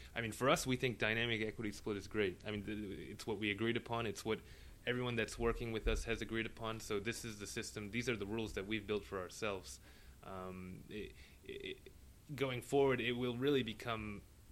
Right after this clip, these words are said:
uh, it will really be the decision of each venture or company to kinda decide what the rules of their game are. Uh, having said that,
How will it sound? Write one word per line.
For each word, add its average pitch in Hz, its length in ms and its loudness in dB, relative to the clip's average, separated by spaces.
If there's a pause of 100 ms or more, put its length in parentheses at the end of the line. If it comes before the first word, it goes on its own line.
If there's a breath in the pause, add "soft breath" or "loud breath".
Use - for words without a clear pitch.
(360)
uh, 107 280 -2
it 113 80 -2
will 120 140 2
really 131 240 6
be 113 200 0
the 104 220 -6
decision 107 380 -2
of 98 120 -2 (160)
each 113 260 -6
venture 104 580 -2
or 95 60 -2
company 101 400 -4
to 95 80 -4
kinda 98 240 -4
decide 95 400 -4
what 98 180 -4
the 95 60 -8
rules 98 340 -4
of 92 80 -10
their 104 200 4
game 92 280 -6
are. 92 180 -10 (380 soft breath)
Uh, - 60 -10
having 127 260 4
said 110 200 2
that, 120 260 8